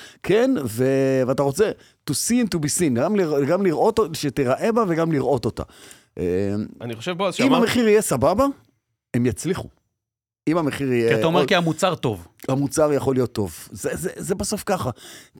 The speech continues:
Speaker 1: תחדד את העיפרון שלך עד למצב שהוא גם יוכל לדקור וגם יוכל לכתוב בלי להישבר. זה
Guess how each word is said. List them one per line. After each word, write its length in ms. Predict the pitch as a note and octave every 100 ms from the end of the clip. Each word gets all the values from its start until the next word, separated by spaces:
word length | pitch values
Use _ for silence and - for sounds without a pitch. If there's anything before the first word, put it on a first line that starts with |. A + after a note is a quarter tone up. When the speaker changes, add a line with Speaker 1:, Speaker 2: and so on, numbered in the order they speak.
| _ _ _
Speaker 1:
תחדד 680 | C#3 G#2+ A#2+ G#2 F3+ G3+ G3+
את 100 | F3+
העיפרון 420 | E3 E3 D3+ E3+
שלך 300 | F#3 F#3+ E3+ E3+ C3+
עד 220 | D#3+ D#3+
למצב 340 | D#3+ C#3+ F3 E3
שהוא 200 | D3+ C3+
גם 160 | E3
יוכל 180 | F3 E3+
לדקור 400 | C#3+ A2+ F#3 F#3+
וגם 180 | D3 B2+
יוכל 140 | B2 G#2+
לכתוב 420 | G2 - E3+ A#2
בלי 100 | A#2
להישבר. 420 | G#2 - D#2 C#2 - - - _ -
זה 280 | G2+ F3+